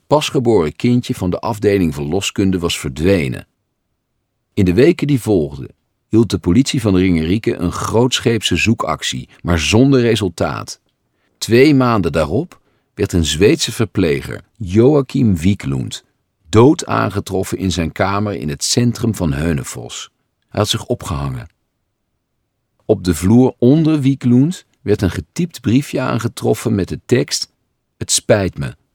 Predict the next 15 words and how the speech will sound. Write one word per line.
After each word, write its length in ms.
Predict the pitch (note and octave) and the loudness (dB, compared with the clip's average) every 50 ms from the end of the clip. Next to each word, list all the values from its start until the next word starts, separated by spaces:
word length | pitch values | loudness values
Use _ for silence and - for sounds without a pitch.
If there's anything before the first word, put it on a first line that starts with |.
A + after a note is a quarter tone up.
| _ _ _ _ _ _ _ _ _ _ _ _ | _ _ _ _ _ _ _ _ _ _ _ _
Het 140 | _ - - | _ -12 -10
kleine 360 | - - G2+ G2+ A2+ B2 C3+ | -2 0 2 4 4 4 4
meisje 540 | C3 A#2 F#2+ E2+ D#2 D#2 D#2+ - - E2+ F#2 - _ _ _ _ | 4 4 2 2 0 -2 -4 -6 -6 -8 -8 -10 _ _ _ _
werd 200 | _ - E2+ D2+ | _ -8 -6 -4
nooit 320 | - C#2+ C#2+ C#2+ D2+ E2 - | -2 -2 -2 -2 -2 -4 -4
gevonden. 560 | - F#2 D#2+ E2 F2 D2+ C#2 C2 A#1 - - _ _ _ _ _ _ _ _ _ _ _ _ _ _ _ _ _ _ _ _ _ _ _ _ _ _ _ _ _ _ _ _ _ _ | -6 -8 -4 -4 -2 -2 -2 -6 -8 -12 -16 _ _ _ _ _ _ _ _ _ _ _ _ _ _ _ _ _ _ _ _ _ _ _ _ _ _ _ _ _ _ _ _ _ _
Lisa 640 | - F#2+ F#2 F#2+ F#2+ - - - G2 F#2+ F#2+ F#2 G2 | -2 2 2 2 2 0 -2 -2 0 0 0 0 -2
zou 340 | F#2+ - - G#2 F#2+ G2 F#2+ | -4 -4 -2 -2 0 0 0
naar 220 | G2+ G#2 G#2+ G2+ | 0 0 -2 -2
school 400 | - - - - A#2 A2+ A#2+ B2+ | -4 -6 -6 -2 -2 0 0 -2
toe 300 | B2+ - - A2+ G2 - | -4 -4 -6 -6 -6 -6
gaan. 480 | - - D#2+ E2 F2 F#2 G2 G2+ G#2+ G2+ _ _ _ _ _ _ _ _ _ _ _ _ _ | -6 -6 -4 -4 -4 -4 -6 -8 -10 -14 _ _ _ _ _ _ _ _ _ _ _ _ _
Trippel, 580 | - - F2 G2 A2 - - A2+ A2+ A2 G#2+ - _ | -4 0 2 2 2 2 -2 -2 -2 -2 -4 -6 _
trippel, 600 | - - D#2+ F2+ G#2+ A#2+ - - B2 B2 B2 A#2+ - | -14 -4 -2 0 0 0 -2 -4 -4 -4 -4 -6 -8
trap. 320 | _ - E2+ E2+ F2 F#2 | _ -6 -4 -4 -4 -6